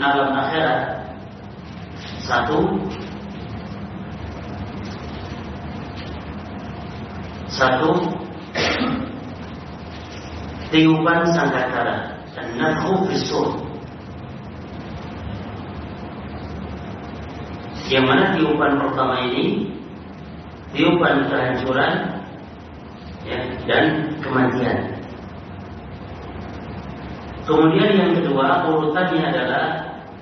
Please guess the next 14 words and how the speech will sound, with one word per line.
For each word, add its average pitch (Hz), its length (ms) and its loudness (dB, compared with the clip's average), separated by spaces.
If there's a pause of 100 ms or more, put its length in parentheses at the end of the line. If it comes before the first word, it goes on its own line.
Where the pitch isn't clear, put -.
(440)
nafkhatul 160 800 4
ba'ts, - 400 4 (800)
tiupan 156 880 4 (560)
kebangkitan. 104 880 2 (800)
Jadi 180 240 2
pendapat 160 400 6
yang 143 160 2
benar, 208 320 6
tiupan 165 320 4
itu 165 80 0
cuma 170 160 4
dua 147 240 6
kali 139 160 4
saja. 143 400 0